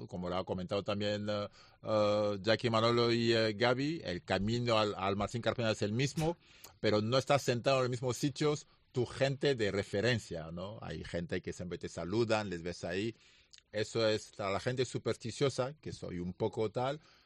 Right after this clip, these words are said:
te gusta reconocer eso, porque eso te da cierta comodidad. Pero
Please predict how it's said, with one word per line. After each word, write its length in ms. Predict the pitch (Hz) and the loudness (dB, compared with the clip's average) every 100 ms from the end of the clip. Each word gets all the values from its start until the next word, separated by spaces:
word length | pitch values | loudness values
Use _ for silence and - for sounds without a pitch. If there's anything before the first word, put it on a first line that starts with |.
| _ | _
te 100 | - | 0
gusta 400 | 104 139 151 160 | 2 2 2 0
reconocer 720 | 143 123 - 120 110 139 131 - | 2 2 2 2 2 2 0 2
eso, 320 | 131 - 85 | 0 0 -6
porque 240 | - 92 110 | -6 -2 -2
eso 260 | - 139 | 0 -2
te 280 | 135 - 110 | -2 -4 -4
da 300 | 95 117 127 | 0 0 -2
cierta 460 | 120 123 110 123 - _ | -2 -8 -4 -6 -6 _
comodidad. 640 | - 98 95 87 90 92 85 - _ - - - _ _ | -6 -4 -4 -6 -4 -4 -6 -16 _ -20 -20 -20 _ _
Pero 680 | 120 113 113 107 101 95 | 2 6 8 8 6 2